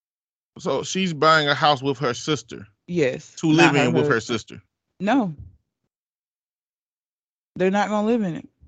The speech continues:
Speaker 2: They're just buying a house so they can own property.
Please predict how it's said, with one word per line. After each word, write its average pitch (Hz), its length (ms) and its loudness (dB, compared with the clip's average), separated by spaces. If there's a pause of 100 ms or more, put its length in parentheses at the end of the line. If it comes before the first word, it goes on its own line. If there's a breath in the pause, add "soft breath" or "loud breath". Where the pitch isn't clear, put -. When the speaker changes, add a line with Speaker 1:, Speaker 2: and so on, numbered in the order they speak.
(720)
Speaker 2:
They're 165 100 -2
just 180 220 2
buying 180 320 4
a 190 40 0
house 190 260 0
so 190 100 -2
they 180 120 0
can 180 180 -4
own 185 260 0
property. 175 460 -2